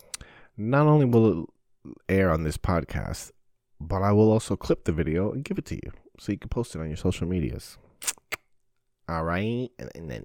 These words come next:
all right. Eighteen Pool Table Services. Be like them. All right.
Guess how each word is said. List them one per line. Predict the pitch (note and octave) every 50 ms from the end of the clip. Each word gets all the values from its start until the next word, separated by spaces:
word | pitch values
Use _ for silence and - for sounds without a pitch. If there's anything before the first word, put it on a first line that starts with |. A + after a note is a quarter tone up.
| - -
all | D2 - - F2+
right. | F#2+ F2+ D#2+ D#2+ F#2 G2 G#2+ A#2 A#2 B2 A#2+ - _ _ _ _ _ _ _ - _ _ _ _ _ _ _ _ _ _ _ _ _ _ _ _ _ _ _ _ _ _ _ _ _ _
Eighteen | - F#2 E2 D2+ - - D#2+ D#2+
Pool | - D#2+
Table | D2+ - D#2+ D2 D#2+
Services. | - - - - - - - - - - _ _ _ - D#2
Be | - F2+ E2+ E2+
like | D2 C2+ G2 -
them. | - B1+ - - - - - - - _ _ _ _ _ _ - - _ _ _ _ _ _ _ _ _ _ _ - - _
All | - -
right. | C#3 -